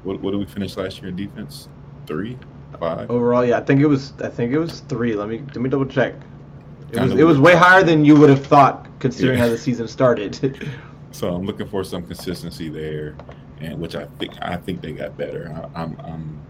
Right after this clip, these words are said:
Speaker 1: I, I, a couple things I'm looking for at training camp. First one being the defense,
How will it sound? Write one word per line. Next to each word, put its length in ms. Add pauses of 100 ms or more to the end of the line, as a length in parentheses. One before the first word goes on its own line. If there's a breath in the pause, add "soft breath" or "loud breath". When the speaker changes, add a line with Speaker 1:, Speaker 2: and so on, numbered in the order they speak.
(340)
Speaker 1:
I, 80
I, 200
a 720
couple 200
things 180
I'm 100
looking 180
for 160
at 80
training 260
camp. 200
First 280
one 100
being 240
the 80
defense, 720